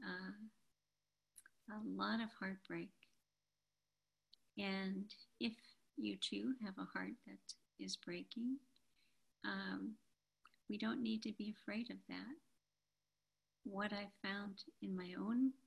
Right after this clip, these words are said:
experience is that every time my heart breaks, it expands a bit. I develop a little bit more compassion for myself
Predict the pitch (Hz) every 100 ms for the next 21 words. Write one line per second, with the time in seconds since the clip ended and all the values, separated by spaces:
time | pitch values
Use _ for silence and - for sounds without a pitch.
0 | - - 190 - - 190 190 190 226 262
1 | - - _ _ - - _ - 277 233
2 | - 220 247 277 294 285 262 254 233 208
3 | 202 - 202 214 - - 208 214 - -
4 | - - - _ _ _ _ _ _ _
5 | _ _ _ _ _ _ - 196 196 -
6 | - 196 196 202 208 - - - 285 -
7 | _ _ _ _ _ _ _ _ _ _
8 | _ _ _ _ _ _ _ _ _ _
9 | _ - - - 294 180 180 180 180 -
10 | 180 196 196 190 196 214 226 220 226 208
11 | 208 196 196 190 - 226 220 - 202 190
12 | _ _ _ _ - 180 180 180 - 185
13 | 233